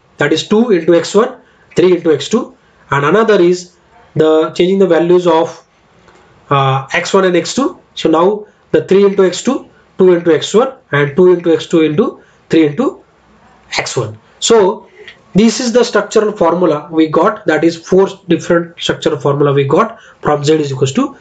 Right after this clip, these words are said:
six. So here X one is equals to one and X two is equals to P one. So here we put the values, Z is equals to three of one, two of three, Z is equals to two of one, three of two,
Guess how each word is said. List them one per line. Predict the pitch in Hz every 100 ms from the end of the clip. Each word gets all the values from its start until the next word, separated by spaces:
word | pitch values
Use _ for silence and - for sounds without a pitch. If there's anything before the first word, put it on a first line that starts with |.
| -
six. | - 143 - - - - _ _ _ _ _ _ _ _ -
So | - 147 - _ _
here | 180 214 - - - -
X | 160 170
one | 214
is | 202
equals | 190 185 -
to | 165
one | 143 226 - - _ -
and | 156
X | 151 -
two | 165
is | 147
equals | 139 139
to | 269 359 - _ -
P | 127
one. | 104 - - - _ _ -
So | -
here | 165 214 247
we | 196 180 -
put | 202 220
the | 247
values, | 220 202 233 - - _ _ -
Z | 175
is | 185 180
equals | 180 175
to | - 185 170 170 _ _ _ _ -
three | 180
of | 220 226 196
one, | 240 - - _ _ -
two | 180 196
of | 196 - - - -
three, | 170 226 - - _ _ _ 160
Z |
is | 170 165
equals | 165 170 -
to | 175 151
two | 170 202
of | 214 202
one, | 220 254 -
three | - 160
of | 156 160
two, | 226 285